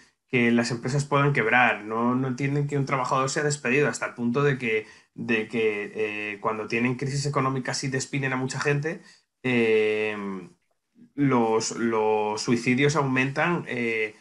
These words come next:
pero abrumadoramente. Entonces,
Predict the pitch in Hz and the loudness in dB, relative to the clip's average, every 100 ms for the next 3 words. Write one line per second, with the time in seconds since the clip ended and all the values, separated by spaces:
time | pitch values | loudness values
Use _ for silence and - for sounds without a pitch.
0 | _ _ 113 101 98 95 95 87 82 87 | _ _ -6 -4 -4 -4 -6 -10 -14 -18
1 | - - 110 113 113 110 117 143 139 170 | -18 -4 -2 0 0 2 4 4 4 2
2 | - 101 87 107 120 117 151 147 | 0 -4 -6 -6 -4 -2 -2 -2